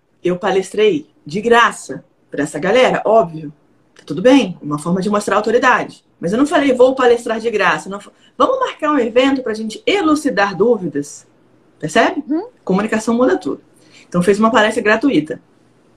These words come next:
Speaker 1: Tudo da minha conta, tá? É, a minha equipe foi da minha conta, a minha gasolina, tudo da minha conta. O material, blá, blá, blá, blá. Legal. Mostrei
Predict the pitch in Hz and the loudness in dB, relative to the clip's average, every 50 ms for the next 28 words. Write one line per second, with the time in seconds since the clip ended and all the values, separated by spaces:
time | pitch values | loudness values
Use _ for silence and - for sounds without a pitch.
0 | _ _ _ _ _ _ _ _ _ - 214 214 214 254 254 277 359 - - 202 | _ _ _ _ _ _ _ _ _ 0 0 2 4 4 4 4 2 2 -2 -2
1 | 156 147 - - _ _ _ _ _ 160 165 - 294 - _ _ _ _ _ _ | -2 -4 -6 -10 _ _ _ _ _ 0 0 0 0 -2 _ _ _ _ _ _
2 | _ _ _ _ _ - 170 180 151 156 175 190 190 180 175 - 208 180 - - | _ _ _ _ _ -2 -2 0 2 2 2 2 0 0 -2 -4 -6 -6 -2 -4
3 | 190 180 185 180 160 147 - 190 208 233 226 208 208 220 202 196 196 185 165 170 | -2 -2 0 0 -2 0 2 2 2 4 4 2 2 0 0 0 2 2 2 0
4 | 180 175 170 170 156 156 151 135 143 165 190 214 226 226 214 208 - - - 226 | 2 2 2 2 2 0 0 0 0 0 0 0 0 -2 -4 -6 -4 -2 0 0
5 | 240 226 - 185 170 - - 147 156 175 175 196 170 151 151 165 190 214 214 202 | 0 0 -2 -6 -10 -10 -10 -4 -4 -2 -2 -2 -2 2 2 4 4 4 4 2
6 | 185 202 196 196 208 220 226 202 170 - - - _ _ - 180 196 175 160 127 | 2 0 2 2 2 2 2 0 -2 -6 -8 -8 _ _ -8 -8 -2 -2 -2 -4
7 | - _ _ _ _ 175 190 220 247 294 294 - - - _ 247 226 240 233 220 | -4 _ _ _ _ 0 4 4 4 4 2 -4 -14 -2 _ 2 6 6 6 6
8 | 214 220 247 302 - | 4 2 0 -6 -6